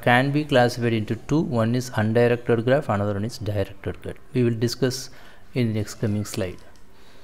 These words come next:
So, in di-, undirected கிராஃபில் வி நாட், வி ஒன் அப்படின்னு ஒரு எட்ஜ் இருக்கு. இப்போ பார்த்தீங்கன்னா, இது வந்து undirected graph. ஏன் இது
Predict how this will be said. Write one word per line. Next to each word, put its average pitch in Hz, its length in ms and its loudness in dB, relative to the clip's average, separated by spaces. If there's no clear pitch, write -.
So, - 60 0
in 143 60 6
di-, 139 180 12
undirected 196 760 10
கிராஃபில் 110 420 8
வி 147 100 8
நாட், 160 220 8
வி 120 80 8
ஒன் 117 180 4
அப்படின்னு 120 340 6
ஒரு 107 100 6
எட்ஜ் 107 240 0
இருக்கு. 101 240 0
இப்போ 117 200 0
பார்த்தீங்கன்னா, 131 380 4
இது 135 160 4
வந்து 135 220 4
undirected 113 640 4
graph. 95 220 -4
ஏன் 147 120 4
இது 139 100 6